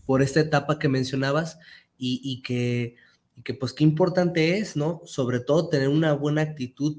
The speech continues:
después de que uno empieza a recibir, este, como los resultados de tener una actitud, este, positiva dentro de un grupo. Se me hace mucho, muy interesante que menciones eso.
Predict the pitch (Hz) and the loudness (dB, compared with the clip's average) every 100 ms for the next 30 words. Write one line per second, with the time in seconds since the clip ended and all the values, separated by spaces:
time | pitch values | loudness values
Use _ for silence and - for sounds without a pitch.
0 | - 131 117 - 135 139 151 143 135 143 | -8 -8 -6 -4 -4 -2 -2 0 0 0
1 | 143 143 139 151 143 131 123 117 123 123 | 0 0 0 0 0 0 -2 -4 -4 0
2 | 143 151 - _ _ _ - 113 - 113 | 0 -2 -12 _ _ _ -12 -12 -10 -6
3 | 110 110 104 _ _ _ _ _ _ _ | -4 -4 -8 _ _ _ _ _ _ _
4 | - 123 120 117 113 127 127 123 123 - | -4 0 0 0 -2 -2 -2 -2 -2 0
5 | 127 151 160 160 - - - - _ - | 2 6 6 4 -2 -8 -14 -18 _ -12
6 | 117 131 127 131 139 139 - 123 - 127 | -6 -2 0 0 0 -4 -8 -12 -4 -4
7 | 127 127 120 - 107 107 _ - _ - | -2 -4 -6 -10 -10 -10 _ -20 _ -6
8 | 123 117 120 135 135 127 127 131 127 127 | -4 -4 -4 -2 0 0 -2 -4 -4 -2
9 | 120 131 147 131 123 - - 123 127 127 | -2 -2 -2 -4 -6 -10 -12 -6 -4 2
10 | 160 165 165 180 165 165 165 - 139 143 | 4 4 2 0 2 2 0 -4 -6 -6
11 | 151 127 123 - 131 127 143 139 123 | -6 -4 -4 -4 -4 -2 -4 -4 -10